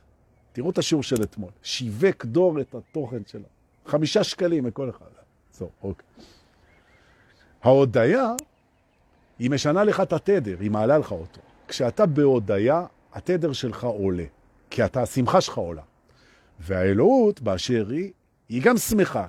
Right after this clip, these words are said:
כי היא, א', היא בך, וב', היא רואה שאתה שמח, שזה מה שהיא רצתה. ולמה שלא תהיה שמח?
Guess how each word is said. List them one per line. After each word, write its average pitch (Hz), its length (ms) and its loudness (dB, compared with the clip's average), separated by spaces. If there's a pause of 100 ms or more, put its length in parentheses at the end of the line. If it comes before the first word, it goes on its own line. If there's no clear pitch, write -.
כי 127 140 -10
היא, 151 260 -2 (120)
א', 151 200 0 (120)
היא 123 120 0
בך, 110 380 -2 (280)
וב', 117 220 -6 (140)
היא 202 100 2
רואה 147 480 0
שאתה 208 280 -6
שמח, 247 360 0
שזה 208 180 -8
מה 320 80 -6
שהיא 330 160 -6
רצתה. - 300 -10 (260)
ולמה 185 320 -4
שלא 254 260 -2
תהיה 277 200 0
שמח? 226 640 -6